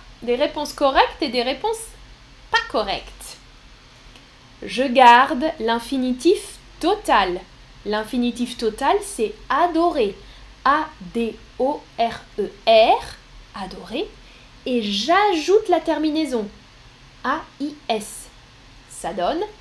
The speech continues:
j'adorerais. Mhm. J'adorerais. J'adorais plus est. Adorer est adorerait.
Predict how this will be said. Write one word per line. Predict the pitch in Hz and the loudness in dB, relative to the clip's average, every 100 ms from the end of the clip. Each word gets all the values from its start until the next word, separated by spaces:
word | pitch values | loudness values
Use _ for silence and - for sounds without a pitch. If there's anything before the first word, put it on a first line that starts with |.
| - - | -20 -14
j'adorerais. | 196 202 180 165 208 320 330 214 - 208 311 339 240 233 233 - - - - - - - - - - - 214 | -8 -6 -6 -4 0 2 0 -4 -6 0 0 0 0 -2 -2 -10 -20 -20 -20 -20 -20 -20 -20 -20 -20 -16 -6
Mhm. | 208 226 427 - - - - | -4 -2 -4 -6 -18 -20 -14
J'adorerais. | - 190 180 214 330 339 311 214 208 - - | -12 -10 -2 0 2 2 0 -2 -4 -14 -10
J'adorais | 202 185 175 170 196 359 440 - | -8 -6 -8 -6 -2 0 -2 -8
plus | 262 302 - - | -4 -4 -6 -8
est. | 220 180 - | -6 -6 -6
Adorer | 202 190 185 262 - - | -4 -4 -4 -4 -4 -6
est | 247 - | -6 -6
adorerait. | 214 196 185 214 220 202 | -6 -4 -4 -4 -4 -6